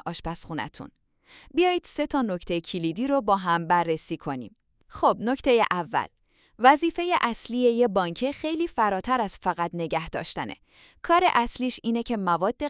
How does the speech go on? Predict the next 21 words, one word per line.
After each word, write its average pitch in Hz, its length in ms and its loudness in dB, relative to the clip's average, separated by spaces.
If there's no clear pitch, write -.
غذایی 226 440 2
رو 240 120 4
تازه 170 460 -2
نگه 156 360 -6
داره. 113 280 -6
چطوری؟ 254 580 2
درای 269 380 4
محکم 190 680 -2
و - 20 0
واشرای 170 640 0
خوبش 277 500 -4
جلوی 269 340 0
هوا، 180 600 -2
رطوبت 190 720 0
و 214 140 0
حتی 254 300 -2
حشرات 175 640 -4
رو 180 80 -4
می‌گیرن. 151 580 -4
نتیجهش 277 560 0
چیه؟ 208 460 -2